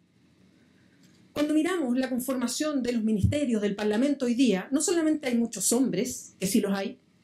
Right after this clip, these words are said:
sino que además se repiten los mismos colegios y las mismas universidades,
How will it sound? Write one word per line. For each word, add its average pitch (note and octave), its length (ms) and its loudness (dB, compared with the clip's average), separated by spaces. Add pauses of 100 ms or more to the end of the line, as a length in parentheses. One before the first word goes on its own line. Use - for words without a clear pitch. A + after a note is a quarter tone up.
(340)
sino D#4 260 2
que F4 80 -6
además E4 340 -2
se E4+ 80 -2
repiten D4 480 -4
los B3+ 80 -2
mismos B3 300 0
colegios D#4 560 -2
y D#4 40 4
las C#4+ 120 2
mismas C#4+ 300 4
universidades, B3+ 800 0